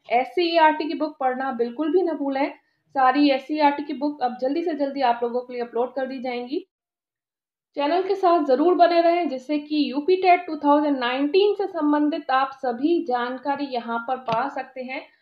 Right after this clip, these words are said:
आपको सारी information दी जाएगी, कैसे form भरना है, कितना, Uh, fees है, सारी information आपको यहाँ पर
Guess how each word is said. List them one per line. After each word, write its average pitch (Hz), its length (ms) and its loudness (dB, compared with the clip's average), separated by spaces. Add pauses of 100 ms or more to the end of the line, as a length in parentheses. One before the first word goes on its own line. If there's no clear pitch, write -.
(160)
आपको 247 300 -4
सारी 294 300 0
information 277 640 -2
दी 302 140 0
जाएगी, 269 360 0
कैसे 254 460 -4
form 277 300 -4
भरना 254 340 -4
है, 277 240 -4
कितना, 277 640 -10 (720)
Uh, 220 220 0
fees 320 560 4
है, 320 260 4
सारी 311 380 4
information 294 600 0
आपको 262 280 -2
यहाँ 254 380 -2
पर 294 360 0